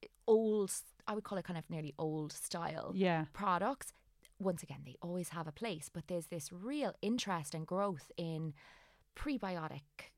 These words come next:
Speaker 2: Yes.
Speaker 1: microbiome focus, and
Speaker 2: Yeah.
Speaker 1: not even microneedling. You're not needling as deep.
Speaker 2: Yeah.
Speaker 1: You're doing it more gently
Speaker 2: Yeah.
Speaker 1: to work
Speaker 2: Yeah.
Speaker 1: with our bodies instead of, like, let's, like, take a hammer and wallop it and tell
Speaker 2: Yeah.
Speaker 1: it what it's going to do.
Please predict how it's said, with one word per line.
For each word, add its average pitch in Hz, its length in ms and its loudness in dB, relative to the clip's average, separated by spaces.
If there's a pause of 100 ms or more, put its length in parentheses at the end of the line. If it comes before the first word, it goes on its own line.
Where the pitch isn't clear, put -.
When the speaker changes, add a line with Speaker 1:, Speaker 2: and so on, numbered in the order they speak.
Speaker 2:
Yes. 196 220 6
Speaker 1:
microbiome 202 840 4
focus, 170 640 -2
and 180 160 0
Speaker 2:
Yeah. 175 300 2 (100)
Speaker 1:
not 269 480 2
even 254 460 0
microneedling. 220 560 -2
You're 185 80 0
not 233 180 -2
needling 226 340 -2
as 190 200 -4
deep. 190 340 -4 (100)
Speaker 2:
Yeah. 185 280 4 (100)
Speaker 1:
You're 233 200 2
doing 208 360 0
it 226 80 -2 (120)
more 180 160 2
gently 208 580 -2
Speaker 2:
Yeah. 175 300 4
Speaker 1:
to 220 120 0
work 202 160 4
Speaker 2:
Yeah. 180 220 6
Speaker 1:
with 220 320 0
our 180 140 2
bodies 160 440 -4
instead 170 420 -4
of, 147 260 -10
like, 143 340 -10
let's, - 260 -4
like, - 160 -8
take - 160 -8
a 147 40 -8
hammer 160 300 -2
and 123 160 -4
wallop 165 340 6
it 120 220 -2
and 143 140 -8
tell 196 80 4
Speaker 2:
Yeah. 196 160 10
Speaker 1:
it 160 120 2
what - 180 0
it's 190 140 -4
going 190 280 0
to - 120 -2
do. 175 320 4